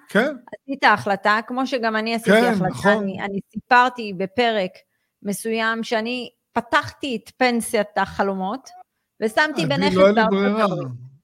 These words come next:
Speaker 1: המימון, המימון, אה, בשנת תשעים ותשע, זה בחו"ל, אה, היו ריביות מאוד גבוהות. אני שילמתי בלון,
Speaker 2: לא, רוני, אבל זה
Speaker 1: שבעה אחוזים.
Speaker 2: לא, זה לא קשור לפרק.
Speaker 1: לא, לא היה,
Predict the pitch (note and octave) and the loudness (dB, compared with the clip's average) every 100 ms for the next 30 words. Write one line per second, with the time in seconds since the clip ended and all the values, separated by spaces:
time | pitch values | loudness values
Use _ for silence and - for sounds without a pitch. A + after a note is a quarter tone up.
0 | _ D#3+ D#3 D#3+ E3 F3 G#3+ G#3+ E3 D3+ | _ -10 -6 -2 -2 0 -2 -4 -8 -8
1 | D#3+ F3+ F#3+ F#3+ F3+ E3+ D#3 C#3 C3 C3+ | -6 -6 -6 -6 -6 -6 -8 -12 -16 -12
2 | - - E3+ E3+ - C3+ F#3 E3+ D3+ F#3+ | -12 -8 -6 -6 -8 -8 -6 -4 -4 -2
3 | G3+ G3 F#3 E3 D3+ D#3+ D#3 D#3+ - G#3+ | -2 -2 -4 -4 -6 -8 -8 -8 -4 0
4 | G3 E3+ D3+ D3+ F#3 F#3+ F3+ G3+ G3+ G#3 | 0 -2 -4 -2 -2 -2 0 0 0 -2
5 | G#3+ F#3 F#3 A3 C#3+ B2 - _ _ _ | -2 -2 -2 -2 -2 -8 -20 _ _ _
6 | _ _ _ - D#3 F3+ F#3 G#3 G#3+ A3 | _ _ _ -10 -2 -2 0 0 0 -2
7 | G3+ A#3 A3 G#3+ G#3 G3 F#3+ F#3 F3+ F3+ | -4 -4 -4 -4 -2 -2 -2 -4 -4 -6
8 | C#3+ D#3 D#3+ G3+ A#3 B3 A3+ B3+ - G3+ | -4 -2 0 0 0 0 0 -2 -2 0
9 | G3+ F#3+ G#3 B3 B3 A3 - G3+ A3+ A#3+ | 0 0 -2 -2 -4 -4 -6 -6 -8 -8
10 | A3+ - F3 F3 F3+ F3 F#3 - E3 A3+ | -12 -12 -14 -12 -6 -6 -6 -6 2 4
11 | D4 A3 F3+ F3+ G#3 B3 B3 B3 A#3+ A#3 | 6 4 4 4 4 4 0 0 0 -2
12 | A3+ | -2